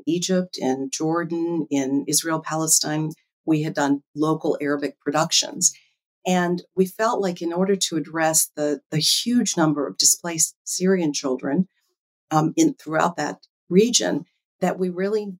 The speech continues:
couldn't do it alone. And so I did go to David Miliband, who heads the I R C, and we, um, suggested that we work together, that we form a partnership,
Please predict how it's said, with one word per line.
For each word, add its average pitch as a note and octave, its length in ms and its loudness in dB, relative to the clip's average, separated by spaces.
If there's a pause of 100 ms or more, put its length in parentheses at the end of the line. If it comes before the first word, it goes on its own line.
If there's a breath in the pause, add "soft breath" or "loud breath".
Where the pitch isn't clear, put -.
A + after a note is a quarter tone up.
(120)
couldn't F#3 240 4
do E3+ 160 -2
it D#3 80 -4
alone. D#3+ 600 -2
And E3 200 0
so D#3+ 440 0
I D#3+ 80 -2
did F3+ 280 2
go D#3 180 -2
to D#3 80 -6
David D#3+ 300 -2
Miliband, C#3+ 580 0
who D3+ 100 -2
heads C#3+ 220 -4
the D#3 120 -6
I D3 120 -2
R D3 100 -2
C, D3 440 0
and D#3+ 260 0
we, D#3 320 -2 (480 soft breath)
um, D#3 360 2 (140)
suggested F3 520 0
that F#3 120 0
we E3 100 0
work D#3 200 0
together, G#3 460 -2
that - 160 -4
we D3+ 120 -2
form F3 260 -2
a F3 40 -2
partnership, - 680 -2